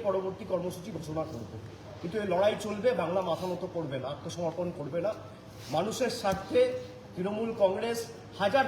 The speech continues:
চেষ্টা করুক, এদের কাছে মাথা নত করবে না। আমরা আমাদের অধিকারের স্বার্থে এসেছি।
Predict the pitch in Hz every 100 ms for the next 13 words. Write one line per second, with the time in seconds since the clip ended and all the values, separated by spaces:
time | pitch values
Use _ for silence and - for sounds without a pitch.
0 | 247 - 240 233 233 208 190 214 208 180
1 | 151 170 160 165 147 120 113 110 - -
2 | - - - 156 220 233 233 240 226 190
3 | 226 226 226 226 214 247 233 -